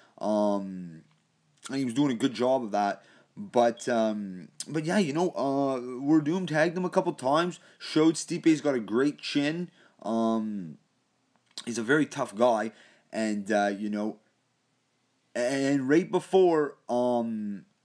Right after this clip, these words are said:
Stipe put him away for good, you know, he caught him with one. And, um, you know, Werdum stumbled just a tad, and, uh, he kept marching forward, putting on that pressure. And, uh,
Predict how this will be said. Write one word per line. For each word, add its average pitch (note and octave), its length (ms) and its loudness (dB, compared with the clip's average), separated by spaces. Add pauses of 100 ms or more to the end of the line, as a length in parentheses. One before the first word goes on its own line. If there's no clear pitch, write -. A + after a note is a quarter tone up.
(140)
Stipe D#3 460 -2
put D#3 120 -2
him D3 100 -2
away C#3+ 180 2
for A#2 160 -4
good, D#3+ 360 2 (540)
you A#2+ 80 -4
know, B2 140 0
he B2 120 -8
caught D#3+ 280 4
him F3 60 -2
with E3 160 -4
one. F3 420 0 (300)
And, B2+ 460 -2
um, A#2 520 -2 (800)
you B2 160 -2
know, A2 260 0 (520)
Werdum D3+ 420 4
stumbled E3+ 460 2
just D#3+ 160 -2
a F3+ 40 -6
tad, F3 520 0 (180)
and, B2+ 360 -4
uh, B2+ 60 0
he B2+ 100 0
kept D#3+ 260 -2
marching C#3 480 0
forward, D#3+ 480 2
putting D#3 180 -6
on D#3+ 140 -2
that D#3 200 0
pressure. D#3+ 440 -4 (420)
And, G#2 360 -4
uh, G#2 380 0